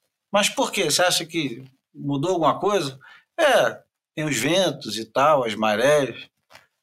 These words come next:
"Tá bom, vamos lá." Acabei levando sempre ele. E na frente da minha casa, normalmente não tem na frente da minha casa. Eu não moro na frente do mar, né?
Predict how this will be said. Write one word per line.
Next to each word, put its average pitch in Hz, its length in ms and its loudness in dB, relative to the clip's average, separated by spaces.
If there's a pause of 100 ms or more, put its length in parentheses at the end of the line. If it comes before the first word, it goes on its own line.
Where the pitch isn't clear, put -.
(140)
"Tá 139 140 -2
bom, 123 180 -4
vamos 143 240 0
lá." 98 260 -2 (480)
Acabei 139 720 -2 (380)
levando 147 580 0
sempre 156 440 0
ele. 113 280 -4 (1080)
E 202 100 -2
na 247 160 2
frente 214 300 -2
da 185 80 2
minha 165 260 0
casa, 151 540 2 (500)
normalmente 160 640 2
não 190 180 -2
tem 196 400 0
na 117 140 0
frente 127 160 -4
da 123 80 -6
minha 113 160 -2
casa. 95 380 -2
Eu 110 100 -4
não 135 80 0
moro 135 220 2
na 165 80 0
frente 170 180 -4
do 175 100 -8
mar, 110 280 0
né? 117 160 -10